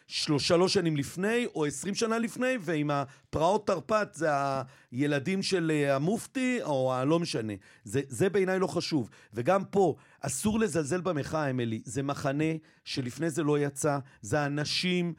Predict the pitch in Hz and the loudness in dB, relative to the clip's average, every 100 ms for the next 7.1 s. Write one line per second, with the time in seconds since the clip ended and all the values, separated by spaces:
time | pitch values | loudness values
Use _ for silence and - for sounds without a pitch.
0 | - _ - 135 143 180 147 147 139 165 | -14 _ -4 0 0 0 -2 -2 0 0
1 | 160 156 160 - 131 147 143 143 - - | 0 0 -2 -2 -2 0 0 -2 -12 -6
2 | 151 190 214 208 196 190 180 170 165 127 | 2 4 4 2 0 0 0 2 0 0
3 | 156 156 156 - 147 143 147 143 - - | 0 2 0 0 0 0 0 -2 -10 -12
4 | - 156 190 208 208 - 175 156 135 160 | -2 2 4 4 0 0 0 0 0 -2
5 | 147 208 226 - - 226 220 180 208 220 | 0 -2 -2 -4 -2 0 -2 -4 -2 -4
6 | 190 147 - 170 214 - - 156 120 180 | -4 -10 -6 -6 -6 -8 -6 -6 -4 -2
7 | 233 | -2